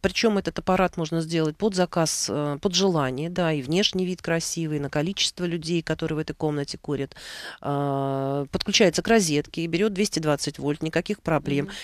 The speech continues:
Speaker 1: Идёт просто система фильтрации, очистки. Да, но мы, э, в прошлом году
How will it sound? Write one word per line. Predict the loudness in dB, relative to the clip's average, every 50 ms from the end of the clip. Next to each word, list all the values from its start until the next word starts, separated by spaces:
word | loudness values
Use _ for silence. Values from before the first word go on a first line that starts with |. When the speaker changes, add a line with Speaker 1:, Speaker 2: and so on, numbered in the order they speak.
| -4 -2
Speaker 1:
Идёт | 0 2 2 2 0 _
просто | 0 0 2 4 2
система | 2 2 2 2 2 2 4 2 2
фильтрации, | 2 0 0 2 2 2 2 2 0 -4 -4 -2 -2
очистки. | -2 0 0 0 0 -2 -2 -6 -14 -18 -18 -20 _ _ -20 -20 -20 -20 -20 -20 -20 -20 -20 -10 -2
Да, | 2 2 4
но | 6 6 6
мы, | 6 6 6 4 4 2 2
э, | 0
в | 2 2 2 2 4 4 4 4 4 2 2 0 -2 -2 2
прошлом | 4 4 4 4 4 4
году | 6 6 6 6 6 4 4 4 2